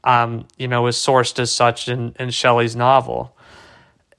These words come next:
And I also think this ties to ideas that, you know, are based around this popular belief that we only use ten percent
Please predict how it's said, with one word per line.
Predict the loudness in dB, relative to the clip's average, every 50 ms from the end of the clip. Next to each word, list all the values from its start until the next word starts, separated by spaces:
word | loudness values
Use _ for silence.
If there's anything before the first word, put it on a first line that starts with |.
| _ _ _ -2
And | 0 2 2
I | 2 2
also | 2 4 4 4 4 2 0 -2 -2
think | 0 -2 -2 -2 -2
this | -4 -4 -4
ties | -2 0 2 4 4 2 0 -4
to | -4 -2 0
ideas | 0 0 0 -2 -2 0 2 2 2 0 -2 -2
that, | -2 -2 -2 -2 -4 _ _ _ _ _ _ _ _ _ _ _
you | -12 -8
know, | -4 -2 0 0 0 -2 -2 -2
are | -2 -2
based | 0 0 0 0 0 -2
around | -2 0 0 0 0 0 -2
this | -4 -4 -6 -10 _ _ _ _ _ _ _ _
popular | -10 -2 2 2 2 2 2 0 0 2 2 4 2 2 0 -2 _ _ _ _ -20 -20 _ _ _
belief | -4 -2 0 2 2 0 0 -2
that | -2 -2
we | 0 -2 -2 0
only | 0 0 0 0 0 0
use | 0 0 -2 -2
ten | -2 -2 0 0 0
percent | -2 -4 -4 -2 0 0 0 0 -4